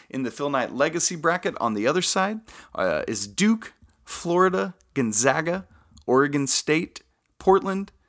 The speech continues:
s-, uh, excuse me, Portland State, Purdue, West Virginia, and Xavier. And the women's teams participating in that side of the, uh, tourney are Duke, Iowa, Oregon State,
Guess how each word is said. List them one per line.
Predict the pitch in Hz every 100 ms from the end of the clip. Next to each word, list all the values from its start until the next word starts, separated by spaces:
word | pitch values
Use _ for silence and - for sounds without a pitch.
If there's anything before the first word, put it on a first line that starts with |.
| _ -
s-, | - -
uh, | 127
excuse | 113 202
me, | 160
Portland | 123 160 117 113
State, | - - 175 208 - _ -
Purdue, | - 120 175 196 202 - _ -
West | 143 160
Virginia, | 147 131 135 156 160 160 - - 120
and | 117
Xavier. | 110 113 120 104 95
And | 101
the | 110
women's | 131 165 143 123
teams | - 127 127 127 - - _
participating | - 113 131 - - 117 110 104
in | 107
that | 113 -
side | - 117 107 104
of | - 110 95
the, | 95 95 -
uh, | 110 95 92
tourney | - 147 143 -
are | 98 101
Duke, | - 190 196 - _ - _ _
Iowa, | 143 156 165 165 170 165 _ _ -
Oregon | 143 143 135 127
State, | 127 - 117 123 -